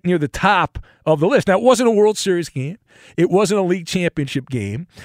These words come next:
but it was an elimination game. And it was one and done. You play all those ridiculous baseball games, a hundred and sixty-two games, to come down to one stinking game to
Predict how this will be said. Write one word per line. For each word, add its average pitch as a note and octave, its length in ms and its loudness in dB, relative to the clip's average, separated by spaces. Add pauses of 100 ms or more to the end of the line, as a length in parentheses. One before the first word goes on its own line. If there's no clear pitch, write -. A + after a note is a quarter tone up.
(220)
but C4 240 6
it B3 100 -2
was A#3 160 2
an B3+ 60 4
elimination C4+ 760 2
game. A2 260 -6 (420)
And A3 180 2
it A#3 80 2
was G#3 200 2
one A#3+ 440 2
and C4 160 0
done. A#3 140 2
You F#3+ 60 0
play G#3+ 160 2
all C#4+ 240 6
those A3+ 200 0
ridiculous F3 680 2
baseball F3 500 2
games, D3+ 180 -2
a D3+ 60 2
hundred C#4 240 2
and A#3+ 140 -6
sixty-two G#3+ 480 -4
games, D3 360 -2
to E3 80 -4
come A3+ 200 -2
down G3 200 0
to D#3+ 80 2
one G3+ 500 0
stinking A3+ 560 -2
game A#2+ 460 -2 (600)
to E3 440 4